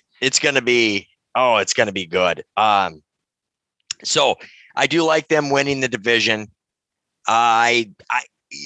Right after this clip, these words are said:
we talked about this a little bit earlier on the show about what him being there does for the overall team's morale. Not only do they got Russ in there, but they got Coach Hackett in there, who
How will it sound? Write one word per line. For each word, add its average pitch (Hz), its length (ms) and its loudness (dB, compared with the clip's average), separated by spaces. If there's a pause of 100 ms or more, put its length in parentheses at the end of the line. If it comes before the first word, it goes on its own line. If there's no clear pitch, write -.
(140)
we 147 180 -8
talked 175 320 -2
about 160 240 0
this 147 180 -2
a 139 60 0
little 147 260 0
bit 139 160 0
earlier 135 400 0
on 117 120 0
the 110 80 -4
show 113 260 0
about 107 300 -2
what 110 260 -2
him 127 380 -2
being 117 380 -4
there 101 180 2
does 104 360 2
for - 160 -4
the 101 200 -2
overall 110 480 2
team's 110 440 -6
morale. 117 600 0 (500)
Not 170 180 -2
only 190 200 0
do 143 120 0
they 127 120 -2
got 117 200 0
Russ 117 300 0
in 107 140 -4
there, 98 160 -4
but 92 140 -12
they 120 100 -4
got 147 300 0
Coach 127 280 -2
Hackett 120 380 -2
in 95 100 -10
there, 95 200 -8
who 117 180 -2